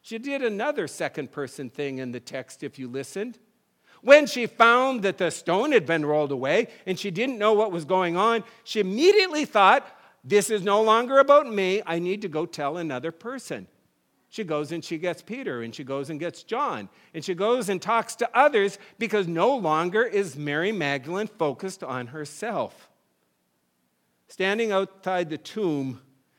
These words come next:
at those times when we're trying to understand what's going on, but we're just confused, that's okay, folks. That's okay, folks. That's part of our faith journey.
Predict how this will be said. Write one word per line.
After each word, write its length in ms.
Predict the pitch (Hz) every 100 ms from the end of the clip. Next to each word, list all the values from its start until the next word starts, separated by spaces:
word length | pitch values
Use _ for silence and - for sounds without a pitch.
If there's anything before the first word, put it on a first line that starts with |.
| _ _
at 160 | 180 180
those 300 | 226 220 214
times 560 | - 202 208 220 196
when 200 | 170 180
we're 120 | 170
trying 420 | 156 - 208 220 214
to 120 | 190
understand 680 | 196 196 - - 185 202 185
what's 200 | 165 -
going 360 | 185 180 170
on, 400 | 170 180 226 254 - _ _ _ _ _ _ -
but 120 | 202
we're 160 | 247
just 340 | 254 - 233 -
confused, 920 | 220 208 _ 202 233 311 320 - - - _ _ _ _ _ _ _ _ _
that's 240 | 277 320
okay, 400 | 349 - 220 302
folks. 560 | - 175 175 180 - - _ _ _ _ _ _ _ _ _ _
That's 180 | 247 294
okay, 320 | 359 247 302
folks. 320 | - 220 214
That's 200 | - 208
part 260 | - 247 294
of 100 | 269
our 120 | 214
faith 500 | - - 269 302 -
journey. 400 | - 160 123 101